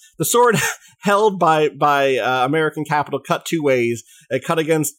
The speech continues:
marginalized populations and it cut against the earth. Um, and, uh, neither were in the position to stop it. Uh, and, and here it is again, you know? Um,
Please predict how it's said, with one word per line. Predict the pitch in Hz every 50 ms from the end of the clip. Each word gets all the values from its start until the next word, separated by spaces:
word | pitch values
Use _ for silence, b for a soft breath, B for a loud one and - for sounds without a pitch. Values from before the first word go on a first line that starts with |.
| -
marginalized | 139 139 151 165 156 147 160 160 160 156 151 -
populations | - 151 151 147 160 156 156 170 160 - 185 165
and | 156 131
it | 110 - -
cut | - 143 147
against | 139 147 139 - -
the | 131 113 101
earth. | 92 85 - - - _ b b b b b b b -
Um, | 123 131 127 123 117 113 110 110 104 -
and, | - 123 120 117 113 113 110 104 98 - - -
uh, | 117 117 113 110 110 107 107 92 107
neither | 120 131 143 147 147 143 151
were | 135 135 135 131
in | 131 127
the | 127
position | - 127 120 123 - 127 117
to | 110
stop | - - 143 127 123 123 -
it. | 135 120 - _ _ _ _ _ _ _ _ -
Uh, | 113 117 110 110 110 107 - -
and, | 113 113 107 104 104 98
and | 92 104 107 104
here | - 131 123 117 113
it | 110
is | 104 98
again, | 95 92 104 95 - - _ _ _ -
you | 110 113
know? | 110 104 101 101 110 120 - _ - -
Um, | 101 98 92 92 92